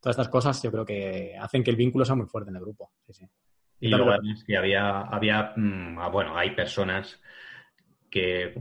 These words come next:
Speaker 2: cualquiera de ellas te pueden aportar muchísimo y puedes aprender mucho de todos y, o sea, realmente yo, o sea, cien por cien satisfecho con la experiencia a nivel de lo profesional y a nivel de lo personal, pues la verdad es que me ha llenado mucho, mucho más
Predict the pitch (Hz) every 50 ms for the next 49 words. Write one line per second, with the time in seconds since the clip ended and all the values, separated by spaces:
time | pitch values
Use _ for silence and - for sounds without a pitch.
0 | 101 101 101 104 95 95 - 113 107 107 101 95 95 98 98 101 104 107 104 -
1 | - - 98 98 - - _ - 107 107 104 104 104 101 98 95 98 95 95 92
2 | 90 - - 107 104 - - 117 110 113 117 117 120 120 113 98 90 90 98 95
3 | 95 95 - 95 - 87 87 87 90 87 87 90 92 - - - 98 92 87 90
4 | 98 98 104 110 113 113 113 113 117 117 - - 95 90 87 85 85 85 82 -
5 | - 107 98 90 92 98 101 101 101 101 101 104 107 107 107 107 107 - - -
6 | - - - _ _ _ _ _ _ - - 90 92 95 98 101 98 - - -
7 | 104 92 - - 107 101 104 104 104 - - 107 104 101 - 101 - 101 104 -
8 | 113 107 - 117 - - 98 98 92 87 - - 92 87 90 92 101 104 - -
9 | - 120 - - - - _ _ _ _ _ - - 87 87 85 90 95 95 95
10 | 95 95 95 95 92 87 92 92 90 85 - 95 85 - - 101 - - 92 95
11 | 101 107 113 120 127 113 101 92 95 92 95 98 95 101 104 107 104 - 101 -
12 | - - 92 98 101 104 110 117 123 127 _ - - _ _ _ _ _ _ -
13 | 92 90 87 85 85 85 87 90 - - - 95 92 92 92 90 90 90 87 90
14 | 92 95 95 98 98 98 98 98 98 101 101 104 - - 113 107 104 104 101 98
15 | 104 110 107 - 113 107 104 110 120 131 131 - - _